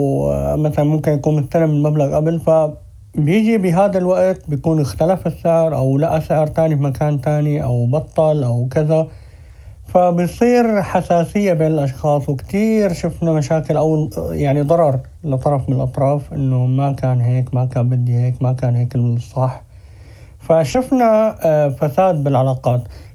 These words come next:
لو، لو بيتعاملوا الناس مثل ما لازم يكون، آه، يعني أبيض وأبيض مثل ما بنقول اجتماعيًا،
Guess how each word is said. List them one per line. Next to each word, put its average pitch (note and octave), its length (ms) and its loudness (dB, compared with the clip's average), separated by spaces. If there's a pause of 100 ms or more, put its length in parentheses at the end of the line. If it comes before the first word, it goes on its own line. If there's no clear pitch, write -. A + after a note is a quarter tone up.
لو، F3 380 2
لو E3 200 2
بيتعاملوا F3+ 580 2
الناس E3 440 0
مثل D#3 220 -2
ما D3+ 180 2
لازم D3+ 420 2
يكون، D3+ 460 -2 (360)
آه، C3 320 0
يعني B2+ 520 0
أبيض C3+ 300 0
وأبيض C3 440 0
مثل B2+ 180 -2
ما B2 100 0
بنقول B2+ 260 0
اجتماعيًا، C3+ 680 -2